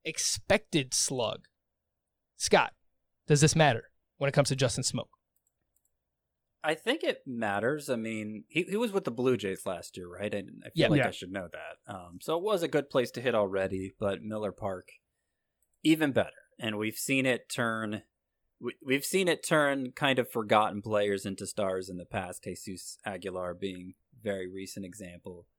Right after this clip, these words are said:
Speaker 2: And it wasn't too many years ago, Justin Smoak himself was a must-start player in fantasy with that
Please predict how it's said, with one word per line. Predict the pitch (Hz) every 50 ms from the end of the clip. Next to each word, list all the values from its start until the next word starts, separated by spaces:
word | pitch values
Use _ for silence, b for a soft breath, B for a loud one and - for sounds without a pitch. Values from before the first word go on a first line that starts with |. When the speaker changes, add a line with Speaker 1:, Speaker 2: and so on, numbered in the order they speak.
| _ _
Speaker 2:
And | - 131 143
it | 170 175
wasn't | 185 165 143 147 120 -
too | - 139
many | 123 117 110 104
years | 101 101 104 101 101
ago, | 104 92 104 101 95
Justin | - 107 101 - - 107
Smoak | 92 - 113 104 101 -
himself | - 101 95 - - - 113 110 104 -
was | 120 107 101
a | 107
must-start | 101 98 95 - - - 104 92 -
player | - 113 104 101 98 95 92
in | 92
fantasy | - - 107 95 92 90 90 - - 104 92
with | 90 92 92 -
that | - 92 -